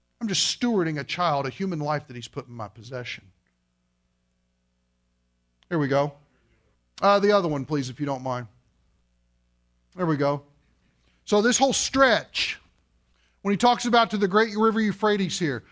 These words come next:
when it talks about the realm of the Hittites, see up there in the top where it says Nineveh? Then you go down to the, to the, go down south and then to the right a little bit, Nuzi, see it there? That whole realm right there is known as the realm of the Hittites.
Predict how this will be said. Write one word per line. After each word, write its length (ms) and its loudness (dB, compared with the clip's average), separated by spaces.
when 140 2
it 80 0
talks 280 2
about 280 2
the 80 2
realm 380 4
of 140 -2
the 80 -2
Hittites, 800 0
see 200 2
up 100 2
there 120 4
in 80 2
the 60 0
top 280 2
where 120 2
it 40 -2
says 280 0
Nineveh? 520 0
Then 140 0
you 60 2
go 180 4
down 200 4
to 100 0
the, 460 0
to 100 2
the, 480 2
go 120 2
down 180 2
south 380 2
and 100 -4
then 100 0
to 100 0
the 80 0
right 240 4
a 40 0
little 180 2
bit, 220 0
Nuzi, 460 2
see 180 0
it 140 0
there? 340 0
That 160 6
whole 200 6
realm 420 4
right 240 4
there 260 4
is 120 0
known 220 4
as 120 0
the 100 0
realm 480 4
of 140 -2
the 80 -2
Hittites. 880 -2